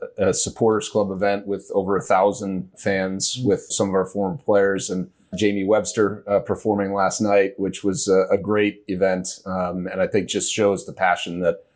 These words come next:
Speaker 1: uh, Singapore has for Liverpool.
Speaker 2: You mentioned how the legends, uh, you know, former Liverpool players drew a huge crowd at the fan event, uh, at Vivo City.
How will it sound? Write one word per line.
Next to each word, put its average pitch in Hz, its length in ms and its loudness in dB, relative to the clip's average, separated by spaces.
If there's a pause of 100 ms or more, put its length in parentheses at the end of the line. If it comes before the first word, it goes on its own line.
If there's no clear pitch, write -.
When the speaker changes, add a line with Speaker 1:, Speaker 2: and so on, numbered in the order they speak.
(220)
Speaker 1:
uh, 90 120 2
Singapore 92 520 0
has 87 200 0
for 92 120 -10
Liverpool. 92 480 -2 (260)
Speaker 2:
You 143 140 2
mentioned 180 380 2
how 147 340 0
the 131 80 -4
legends, 139 500 2
uh, 107 100 -4
you 110 60 -4
know, 127 140 2
former 131 320 2
Liverpool 131 340 2
players 123 380 2
drew 120 380 4
a 113 80 4
huge - 480 2
crowd 123 340 2
at 107 100 -2
the 117 60 -4
fan 127 220 0
event, 120 440 -2
uh, 107 240 2
at 113 120 0
Vivo 117 300 4
City. 120 460 2